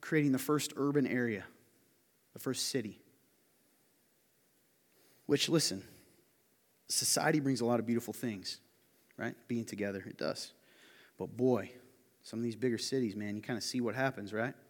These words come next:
And we also find out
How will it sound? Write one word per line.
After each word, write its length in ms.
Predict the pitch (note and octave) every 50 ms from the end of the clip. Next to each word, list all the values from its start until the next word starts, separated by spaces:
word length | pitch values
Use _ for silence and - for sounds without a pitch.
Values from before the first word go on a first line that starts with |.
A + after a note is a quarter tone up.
| _ - - - _ _ _ _ _ _ _ _ _ _ _ _ _ _ _ _ _ _ _ -
And 80 | -
we 80 | A#2+ C#3
also 260 | D#3 D#3 D3 - D3
find 300 | - - D3+ C#3+ C#3+ C#3
out 220 | C#3 C#3 C#3 -